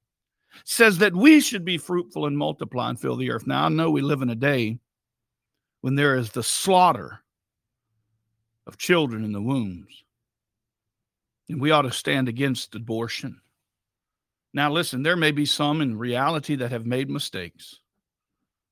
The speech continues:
That's not my point. We all make mistakes, but God is a God of forgiveness and grace.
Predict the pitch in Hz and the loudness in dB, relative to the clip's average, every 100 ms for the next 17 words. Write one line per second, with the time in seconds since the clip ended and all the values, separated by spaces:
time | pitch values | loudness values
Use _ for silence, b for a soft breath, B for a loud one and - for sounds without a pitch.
0 | _ _ - 143 - 139 107 113 - 107 | _ _ -4 -4 0 -2 -2 -6 -8 -10
1 | 87 92 _ _ _ _ _ - 151 165 | -10 -14 _ _ _ _ _ -4 2 4
2 | 151 127 131 127 113 - - 123 120 - | 4 2 -2 -4 -8 -8 -6 -6 -6 -12
3 | 139 127 160 160 160 139 117 113 131 143 | -14 -2 4 6 6 2 -6 -4 2 4
4 | 131 113 123 113 143 139 120 117 107 135 | 2 -4 -8 -4 -4 -4 -6 -6 -4 -4
5 | 165 113 104 - - | -4 -6 -14 -20 -20